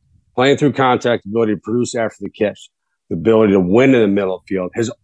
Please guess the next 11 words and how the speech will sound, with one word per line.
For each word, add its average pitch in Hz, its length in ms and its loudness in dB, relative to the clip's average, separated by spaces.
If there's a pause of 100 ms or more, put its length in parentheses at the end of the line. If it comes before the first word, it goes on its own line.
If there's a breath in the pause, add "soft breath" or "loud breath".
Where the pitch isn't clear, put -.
incredibly 135 1160 -2
opened 131 360 0
up 113 180 -4
that 110 220 -8
pass 104 240 -8
game. 90 160 -10
Now, 120 100 -2
last 147 260 -2
week 139 140 0
was 117 140 -4
different. 104 320 -4